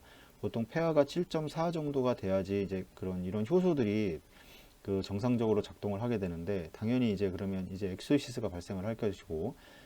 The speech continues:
그렇게 되면 이런 효소들이 발생을 하지를 못할 겁니다.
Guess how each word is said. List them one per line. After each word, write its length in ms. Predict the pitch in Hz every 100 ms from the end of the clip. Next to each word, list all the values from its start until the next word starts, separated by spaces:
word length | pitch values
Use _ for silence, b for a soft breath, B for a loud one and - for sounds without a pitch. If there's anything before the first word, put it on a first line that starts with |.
| B
그렇게 260 | - 110 117
되면 200 | 110 101
이런 200 | 107 120
효소들이 460 | 180 190 175 143 131
발생을 420 | - 87 117 107
하지를 280 | 147 147 120
못할 300 | 80 - 101
겁니다. 400 | 98 87 82 78